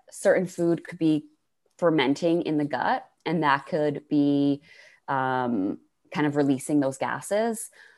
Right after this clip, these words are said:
Also, if you have, like, a bacterial infection, like something like a sibo, which some people are, deal with,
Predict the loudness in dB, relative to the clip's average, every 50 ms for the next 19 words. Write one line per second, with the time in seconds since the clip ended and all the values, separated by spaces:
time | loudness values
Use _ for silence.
0 | _ _ _ 0 0 2 2 0 0 0 0 -2 0 0 0 2 4 4 4 4
1 | 2 2 2 0 0 0 -2 0 0 0 0 0 -2 -4 -4 -2 -2 -2 -2 -4
2 | -8 -6 -4 -4 -4 -4 -4 -6 -6 -4 -4 -2 -4 -4 -6 -10 -16 -16 -14 -6
3 | -2 0 0 2 2 0 2 2 2 0 0 -2 -4 -4 -6 -6 -8 -6 -6 -6
4 | -6 -8 -6 -4 -2 -2 0 0 -2 -2 _ 0 0 2 4 4 2 2 -2 -4